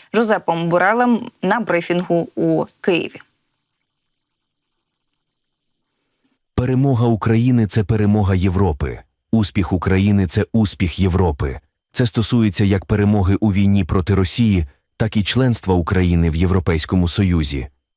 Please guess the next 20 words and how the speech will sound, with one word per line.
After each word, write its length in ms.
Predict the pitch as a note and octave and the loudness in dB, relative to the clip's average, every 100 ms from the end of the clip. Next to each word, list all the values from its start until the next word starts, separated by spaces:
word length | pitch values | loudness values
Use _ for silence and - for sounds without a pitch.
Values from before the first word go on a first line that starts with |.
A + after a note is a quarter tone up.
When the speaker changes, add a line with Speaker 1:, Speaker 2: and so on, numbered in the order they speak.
| _ | _
Speaker 2:
Рішення 480 | G2 C3 - A#2 G#2+ | 0 2 2 2 2
Європейської 760 | G#2 G2+ F#2+ G2+ G2 - G#2 | 2 0 0 0 0 0 2
Ради 300 | G#2+ A2 F#2+ | 2 2 0
щодо 300 | E2+ G#2+ F#2 | 0 0 0
відкриття 520 | F#2 F2+ G2 F#2 G#2 F2 | 0 -2 -2 -2 -2 -2
перемовин 580 | G2 F#2 F#2+ F#2 F2+ | 0 0 0 0 -2
про 140 | D#2+ F#2+ | 0 -2
вступ 360 | - - F#2+ | -2 -4 -2
України 500 | F2+ F#2+ F#2+ F#2+ F2+ | -2 0 0 2 0
до 120 | D#2+ F2 | 0 0
Є 240 | F2 F#2 | 0 0
С, 200 | F#2+ - _ _ _ | -2 -6 _ _ _
ухвалене 580 | F2 - F#2+ F#2+ F2+ F2+ | -4 0 0 2 2 0
в 40 | |
грудні 380 | D#2 G#2 F#2 F#2+ | 0 0 0 0
минулого 480 | F#2+ G2 F#2+ F2 F#2 | 2 2 0 0 0
року, 420 | G2 F#2 F2 D2+ - _ - | 0 -2 -6 -8 -12 _ -10
стало 400 | - A#2+ A2 G#2+ | -2 0 2 0
історичним 580 | - G#2 G#2+ - A2 | 0 0 0 0 -2
кроком. 440 | - G2 D#2+ D2 | 0 -2 -2 -6